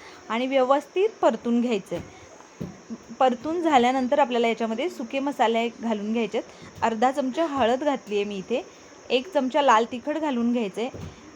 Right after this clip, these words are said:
हे रंगाचं लाल तिखट आहे, काश्मीरी लाल तिखट आहे. त्यानंतर याच्यामध्ये धने पावडर घालायची एक चमचा. धने पावडर घालून झाल्यानंतर त्याच्यामध्ये अर्धा चमचा जिरे पावडर घालते मी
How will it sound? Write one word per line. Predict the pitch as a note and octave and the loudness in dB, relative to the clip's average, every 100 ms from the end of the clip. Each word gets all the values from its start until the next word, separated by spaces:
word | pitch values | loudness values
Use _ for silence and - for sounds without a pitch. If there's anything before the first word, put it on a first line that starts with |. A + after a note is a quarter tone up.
| - | -12
हे | A#3+ B3+ E4 G4+ | -4 0 0 2
रंगाचं | C4 A#3 A#3+ C4 | 2 4 2 2
लाल | D#4 A3+ G#3 | 4 4 4
तिखट | A3+ A3 G#3+ | -4 -6 -2
आहे, | G#3+ A3 C4 | -2 -2 -4
काश्मीरी | C4+ A3+ - C4+ D#4+ D4+ | -2 -2 -2 -4 -2 0
लाल | G#3 F#3+ | 0 0
तिखट | G3+ G#3 | -6 -4
आहे. | G3 G3 C#4 - - - - | -2 -2 -4 -8 -20 -8 2
त्यानंतर | B3+ C4+ B3+ C4+ | 2 2 -2 0
याच्यामध्ये | C4+ A#3 B3 A#3 A3 C#4+ G4+ - - | 0 0 0 0 2 0 -2 -14 -8
धने | G#3 C4 B3+ | -2 2 2
पावडर | B3+ D4 E4 | 4 4 4
घालायची | D#4+ C4+ G#3+ G3 A3+ - | 0 0 0 -2 -4 -4
एक | A3 G#3+ | -6 -6
चमचा. | G#3 F#3+ F#3 C4+ F#4 - - - - G3+ | -6 -4 -4 -4 -4 -12 -20 -20 -14 -6
धने | B3+ C#4+ | -2 0
पावडर | D4+ C4+ C4+ | 2 2 0
घालून | D4 C4 C4+ | 0 0 0
झाल्यानंतर | C#4 A#3+ A3+ A#3 A#3 C#4 D4 | 0 0 0 -2 -2 0 0
त्याच्यामध्ये | A#3+ B3 A#3+ A#3+ | 0 -2 0 2
अर्धा | C#4 A3+ C4 | 2 2 -2
चमचा | C4+ B3 C#4+ | -2 -2 -2
जिरे | C4 B3 A3+ | -2 -2 0
पावडर | A#3 C4 D4 | 2 0 0
घालते | D4+ A#3+ F#3+ G3 | -2 -4 -4 -6
मी | A3 | -6